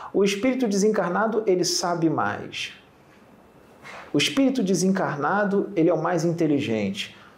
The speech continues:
O espírito desencarnado é o mais evoluído. Não, não, não, não, não, não é assim, não. <coughs> Jesus era médium, não era? Tá.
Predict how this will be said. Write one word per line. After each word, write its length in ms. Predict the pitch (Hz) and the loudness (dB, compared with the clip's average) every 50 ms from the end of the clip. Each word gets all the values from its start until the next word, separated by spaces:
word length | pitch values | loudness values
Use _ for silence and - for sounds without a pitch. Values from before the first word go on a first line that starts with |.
| - - | -6 -2
O 80 | 170 | 0
espírito 340 | 185 180 - - 302 294 302 | 0 0 2 2 2 2 2
desencarnado 760 | - 208 190 226 214 220 202 165 165 165 190 214 233 220 226 | 2 2 2 2 2 0 0 0 0 0 0 0 0 2 2
é 40 | 214 | 2
o 140 | 190 185 175 | 2 2 2
mais 280 | 185 202 214 214 190 | 2 2 2 2 2
evoluído. 920 | 196 180 160 185 180 180 170 156 147 147 143 131 113 117 110 95 - - - - | 2 2 2 2 2 4 4 4 4 4 2 2 2 0 -2 -2 -2 -8 -10 -6
Não, 480 | - 139 139 135 123 120 123 135 170 | -4 -2 0 0 0 0 0 2 2
não, 240 | 190 196 208 220 254 | 2 2 2 2 2
não, 200 | 262 220 196 208 | 2 0 2 2
não, 200 | 220 226 247 277 | 2 2 0 0
não, 200 | 277 226 214 226 | 0 0 2 2
não 220 | 220 208 175 151 131 | 2 2 2 2 2
é 80 | 135 | 0
assim, 320 | 165 180 175 - 208 240 277 | 0 -2 0 0 0 0 2
não. 260 | 254 233 240 240 - - - - - | 0 0 -2 -4 -8 -14 -18 -10 -6
<coughs> 1080 | - - - - 285 285 - - - - - - - - - - - 254 - - - - - - - - - - - - - - | -6 -4 -4 -4 -4 -6 -6 -8 -14 -18 -20 -20 -12 -10 -10 -10 -8 -10 -10 -10 -12 -16 -20 -20 -20 -20 -20 -20 -20 -20 -14 -6
Jesus 400 | - 131 151 147 147 170 196 196 | -2 2 2 4 4 4 4 4
era 160 | 208 202 220 | 2 2 0
médium, 400 | 226 196 160 131 117 110 110 110 | 0 0 0 0 -2 -2 -2 -2
não 140 | 110 110 127 | -2 -2 0
era? 340 | 139 123 107 104 110 - - - - - - - - _ - - - _ _ - - - - - - - - - - - - - - - - - - | 0 0 -2 -2 -4 -6 -12 -20 -20 -20 -20 -20 -20 _ -20 -20 -20 _ _ -20 -20 -20 -20 -20 -20 -20 -20 -20 -20 -20 -20 -20 -20 -20 -20 -12 -6
Tá. 420 | - - - - - - - - | -4 -2 -2 -2 -4 -8 -12 -18